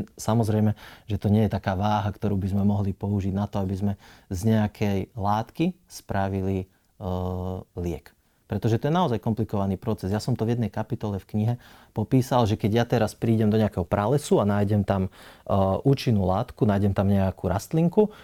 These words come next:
ktorá tlmí všetky typy bolesti. A ja ju chcem,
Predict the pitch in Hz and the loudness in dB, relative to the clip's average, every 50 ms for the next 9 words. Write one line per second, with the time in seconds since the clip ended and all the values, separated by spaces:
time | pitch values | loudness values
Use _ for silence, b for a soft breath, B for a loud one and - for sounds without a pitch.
0 | B B - - 123 110 104 - - _ - 160 156 143 139 131 123 - - 135 | B B -2 0 0 0 0 -2 -4 _ 2 4 4 6 4 2 2 2 0 0
1 | 123 - - 120 - 120 110 - 101 101 101 95 92 90 - - - - _ _ | 0 2 -2 0 0 2 0 0 0 2 2 0 0 -2 -6 -12 -18 -18 _ _
2 | _ _ _ b b b b b b b b b b b _ - 104 123 151 151 | _ _ _ b b b b b b b b b b b _ 2 2 4 4 2
3 | - - 127 - - - - 120 160 214 214 | 2 0 0 0 0 0 2 4 4 2 2